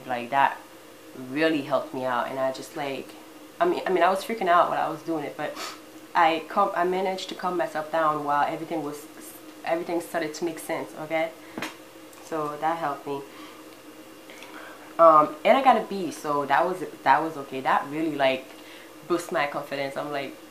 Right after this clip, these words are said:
"Girl, you did that by yourself in twenty-four hours," <laughs> okay? But I wasn't gonna get cocky and do that again. I s-, made sure every other exam I was on top of after that day, 'cause I only needed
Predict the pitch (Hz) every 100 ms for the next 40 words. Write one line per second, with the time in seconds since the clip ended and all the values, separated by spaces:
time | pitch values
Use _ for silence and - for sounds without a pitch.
0 | - - 220 196 196 190 190 - 160 -
1 | - - - - 196 226 202 220 220 -
2 | 190 - 214 202 - 233 202 196 185 165
3 | 156 175 - - 185 180 185 180 - -
4 | - - - - 160 170 165 165 151 -
5 | 156 185 202 190 180 175 160 - 175 165
6 | 160 147 143 151 151 147 139 131 147 123
7 | 127 131 143 - - 156 151 151 - 156
8 | 151 - 147 143 147 147 147 - - -
9 | 151 151 143 127 135 131 127 135 - 135
10 | 135 131 - 165 123 113 107 - 131 -
11 | 139 143 - 131 131 160 147 147 151 175
12 | 160 160 156 143